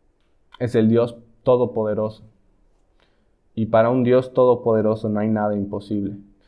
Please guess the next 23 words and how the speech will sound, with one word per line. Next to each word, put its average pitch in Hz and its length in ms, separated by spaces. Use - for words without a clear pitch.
Y 117 100
por 113 180
lo 117 140
tanto 120 340
quiero 123 300
animarte 117 560
a 113 120
que 104 300
no 117 240
te 113 240
desahogues 117 960
en 113 160
esa, 104 640
esa 113 300
ansiedad 113 680
y 120 120
ese 117 180
afán, 123 640
sino 120 340
que 113 120
realmente 113 440
puedas 110 380
poner 127 580